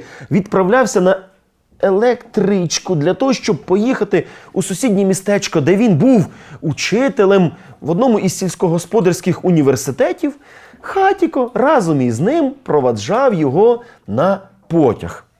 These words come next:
А потім, повертаючись додому, він проводив собі день і, знаючи приблизно, коли господар знову на потязі приїде додому,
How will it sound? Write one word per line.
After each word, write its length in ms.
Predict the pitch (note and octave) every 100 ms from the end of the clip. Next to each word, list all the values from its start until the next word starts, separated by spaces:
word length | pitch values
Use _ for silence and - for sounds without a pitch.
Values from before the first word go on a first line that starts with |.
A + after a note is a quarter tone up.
| _ - - -
А 120 | - F#4+
потім, 340 | A4+ - F3+
повертаючись 680 | F#3+ A3 A3+ C4+ A3+ F#3 A#2+
додому, 600 | A#2+ G#2 F3+ C4+ B3 F3
він 140 | F3
проводив 420 | - F3+ E3+ C3+
собі 240 | - A#2+ A#2+
день 340 | B2+ A#3+ B3+ - - -
і, 180 | G#3+ A3
знаючи 640 | E3+ E3+ A3 C#4+ A#3 - F#3
приблизно, 500 | F3+ E3 C4 A3 F3
коли 240 | G#3 C4
господар 520 | G#3 A3+ - A3+ F3+
знову 360 | D3+ E3 B3+ G3+
на 100 | F3+
потязі 460 | F3+ A3 F#3 C#3 E3
приїде 380 | - G3 D3
додому, 460 | C#3 D#3 D4+ D#4